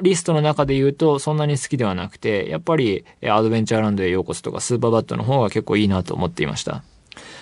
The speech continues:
で、今回グレグ・モットーラさん調べたら、最新作はすでにアメリカでは劇場公開されているそうで、それも見たいなと思うんですが、えー、日本で公開されるかどうかっていうのが、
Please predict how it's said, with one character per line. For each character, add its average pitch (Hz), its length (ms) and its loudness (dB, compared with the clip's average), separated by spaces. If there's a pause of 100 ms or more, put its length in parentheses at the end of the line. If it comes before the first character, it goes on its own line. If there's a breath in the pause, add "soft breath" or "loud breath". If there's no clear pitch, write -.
(280 loud breath)
で、 170 360 6
今 190 160 -2
回 90 260 2
グ 110 100 2
レ 139 80 4
グ・ 139 80 0
モ 143 140 0
ッ - 20 -20
ト 147 140 2
ー 123 40 4
ラ 107 60 4
さ 101 140 -8
ん 101 40 -10
調 131 260 0
べ 104 100 -4
た - 100 -10
ら、 60 120 -6
最 170 200 2
新 175 200 2
作 98 180 -6
は 95 80 -4
す - 140 -4
で 151 100 2
に 107 80 -2
ア 101 80 0
メ 127 100 2
リ 123 80 0
カ 127 120 0
で 110 80 0
は 95 40 0
劇 101 220 -6
場 123 140 0
公 127 120 0
開 101 140 -2
さ 104 140 0
れ 98 80 0
て 107 80 0
い 104 80 4
る 104 40 -2
そ 107 180 -6
う - 20 -8
で、 - 240 -10 (260 loud breath)
そ - 160 0
れ 120 120 6
も 120 140 6
見 120 140 4
た 147 160 2
い 123 60 -2
な 120 180 4
と 104 100 -4
思 101 120 2
う - 20 2
ん 95 60 0
で 98 40 -4
す - 140 -8
が、 92 240 -2 (300 loud breath)
え 95 80 -4
ー、 95 80 0
日 101 80 4
本 104 180 4
で 95 80 2
公 101 160 0
開 101 160 0
さ 110 140 2
れ 107 80 6
る 104 80 4
か 98 100 2
ど 98 120 4
う 95 40 2
か 92 100 0
っ - 60 -6
て - 80 -8
い 60 60 -4
う - 80 -6
の - 0 -
が、 - 200 -6